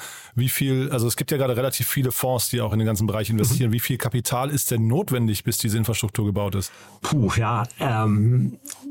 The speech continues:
Speaker 2: das ist natürlich, natürlich schwierig, da eine, eine konkrete Zahl zu nennen. Ich glaub, dass das nach wie vor, dass du auf der Infrastrukturseite, ähm,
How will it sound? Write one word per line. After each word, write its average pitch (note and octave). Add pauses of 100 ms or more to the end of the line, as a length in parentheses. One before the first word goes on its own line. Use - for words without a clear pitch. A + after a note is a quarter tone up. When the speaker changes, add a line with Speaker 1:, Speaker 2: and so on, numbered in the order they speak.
(840)
Speaker 2:
das C3+
ist D3
natürlich, B2
natürlich B2
schwierig, C3+
da A2
eine, G#2 (260)
eine G#2+
konkrete A2+
Zahl A2
zu B2+
nennen. B2
Ich B2+
glaub, A#2
dass A2
das -
nach -
wie A#2+
vor, A#2 (680)
dass A#2
du B2
auf B2
der B2
Infrastrukturseite, A2+ (600)
ähm, G#2+